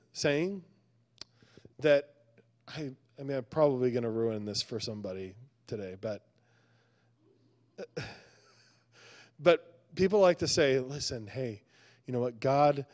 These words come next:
never gives you more than you can handle." You know that? "God never gives you more than you can handle." Of course he does.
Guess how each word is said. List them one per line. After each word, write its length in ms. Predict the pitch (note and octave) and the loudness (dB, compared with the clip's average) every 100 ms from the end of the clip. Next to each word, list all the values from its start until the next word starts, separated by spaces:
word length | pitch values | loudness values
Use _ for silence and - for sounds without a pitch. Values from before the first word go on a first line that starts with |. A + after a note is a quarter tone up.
| _ _ | _ _
never 300 | B2 B2+ B2 | -4 -4 -2
gives 260 | A#2+ B2 A#2 | -2 -2 -2
you 80 | |
more 160 | A2+ A#2 | -6 -4
than 120 | A2+ | -4
you 100 | A#2 | -6
can 120 | A2 | -10
handle." 440 | G2+ A2 G#2+ - - _ _ _ _ _ _ _ _ _ _ _ _ _ _ _ _ _ - | -10 -10 -10 -14 -20 _ _ _ _ _ _ _ _ _ _ _ _ _ _ _ _ _ -12
You 60 | |
know 140 | A2+ A2+ | -10 -8
that? 180 | B2+ - _ _ _ _ _ _ | -10 -12 _ _ _ _ _ _
"God 180 | - B2+ | -2 -2
never 240 | C#3 C#3 C#3+ | 0 0 2
gives 240 | D#3 D3 | 2 0
you 60 | C#3 | 0
more 140 | C#3+ | 0
than 80 | C#3+ | 0
you 80 | C3+ | -2
can 120 | C#3+ | -2
handle." 460 | D#3 F3+ D3 A#2+ - _ _ _ _ _ _ _ _ _ _ _ _ | 0 0 -2 -6 -10 _ _ _ _ _ _ _ _ _ _ _ _
Of 80 | |
course 420 | - - F3+ F#3 - | -20 -4 -2 -2 -4
he 120 | E3 | -4
does. 440 | C3 F2+ - - | -4 -4 -10 -18